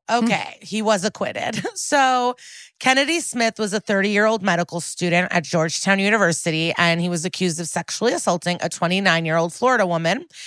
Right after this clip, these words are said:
Speaker 2: in the early hours of March thirtieth, nineteen ninety-one, at the Kennedy family's Palm Beach compound.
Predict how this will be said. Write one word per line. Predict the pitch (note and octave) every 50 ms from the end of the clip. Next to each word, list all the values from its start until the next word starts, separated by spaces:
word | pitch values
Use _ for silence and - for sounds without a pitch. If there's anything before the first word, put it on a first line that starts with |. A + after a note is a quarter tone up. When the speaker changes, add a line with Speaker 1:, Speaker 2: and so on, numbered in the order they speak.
| - - - -
Speaker 2:
in | - G#3 G#3
the | G#3 -
early | - G#3+ G#3+ G#3+ G3+ F#3+
hours | E3+ F3 F3 F3 F3 F3+ D3+
of | - - D#3 D#3+
March | F3 E3+ G3 G3+ - -
thirtieth, | - F#3 F3+ E3+ E3+ D#3+ D#3+ E3+ - -
nineteen | - E3 D#3+ D#3+ - - - F3+
ninety-one, | F3 E3+ F3 F3+ G#3+ G#3 E3+ D#3 D3+ D#3 -
at | - F#3 -
the | G3
Kennedy | F#3+ - - F#3+ F#3+ G3 F#3+ G3 A3 A#3
family's | - - A3 G3+ F#3 F#3 F#3 F3+ F3+ F3+ F3 F3+ F3+ F3+ E3 - - -
Palm | - F3+ F3+ E3 E3 E3 E3+ - -
Beach | D#3 E3+ D#3+ D#3 - - - -
compound. | - - D#3+ C3+ C3 C3 - C#3+ - - - C2 C#2 - -